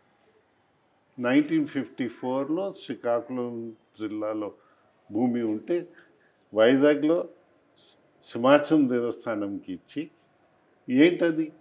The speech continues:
ధర్మం. ఇక్కడ విజయనగరంలో చదువుతున్న పిల్లలకి భోజనాలు పెట్టాలి. ఈ గవర్నమెంట్ వచ్చింది, పదహారు నెలలు ఆపేశారు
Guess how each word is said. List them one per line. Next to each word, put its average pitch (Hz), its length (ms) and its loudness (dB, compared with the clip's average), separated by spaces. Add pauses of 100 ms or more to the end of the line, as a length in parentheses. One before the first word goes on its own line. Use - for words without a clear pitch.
(200)
ధర్మం. 110 600 2 (2500)
ఇక్కడ 147 340 4
విజయనగరంలో 165 1120 4
చదువుతున్న 147 640 0
పిల్లలకి 139 680 -2
భోజనాలు 147 600 4
పెట్టాలి. - 600 -14 (1200)
ఈ 135 160 -2
గవర్నమెంట్ 147 400 4
వచ్చింది, 110 500 -6
పదహారు 123 500 -2
నెలలు 139 440 -2
ఆపేశారు 123 600 -6